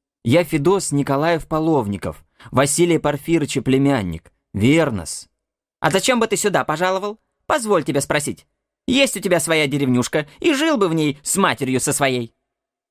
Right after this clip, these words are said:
Матушка прошлой весной померла, а отец еще до нее помер. Матушкину деревню за долги продали, а после отца только ружье осталось.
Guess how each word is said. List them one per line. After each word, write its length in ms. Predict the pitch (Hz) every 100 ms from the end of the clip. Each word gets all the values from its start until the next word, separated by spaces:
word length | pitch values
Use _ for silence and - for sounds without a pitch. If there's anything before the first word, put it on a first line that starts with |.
| _ -
Матушка 540 | 113 127 135 - 131
прошлой 480 | 120 120 131 - 123
весной 320 | 123 - 123
померла, 600 | 120 117 117 113 120 95 - _ _ _
а 140 | - 113
отец 360 | 113 151 151
еще 240 | 120 117 135
до 100 | 127
нее 340 | 135 123 104
помер. 420 | - 101 87 85 - _ _ _ _
Матушкину 580 | 117 143 147 143 139 131
деревню 460 | 123 139 160 135
за 100 | 110
долги 360 | 117 127 123 147
продали, 540 | - 135 139 107 104 - _ _
а 120 | 104
после 340 | 135 139 135
отца 320 | 135 - 151 147
только 280 | 135 127
ружье 360 | 127 131 120 139
осталось. 640 | 107 - 110 87 82 -